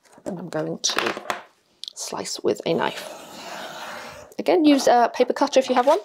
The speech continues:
Here's one of my covers. Now that's super long, but that's exactly what we want. And let's do the same with the other half of the file folder. I'm gonna get rid of this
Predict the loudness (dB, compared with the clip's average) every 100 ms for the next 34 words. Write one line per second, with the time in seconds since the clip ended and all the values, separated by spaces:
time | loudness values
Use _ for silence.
0 | _ 0 4 4 2 2 2 2 -2 -6
1 | -2 2 2 2 0 -2 2 6 6 4
2 | -2 -2 0 0 -2 -2 -2 0 -2 0
3 | 0 -2 -4 -10 -20 _ 0 2 2 4
4 | 4 4 2 2 4 4 4 4 2 0
5 | 0 -6 2 2 4 2 4 2 4 4
6 | 4 4 4 2 0 0 -8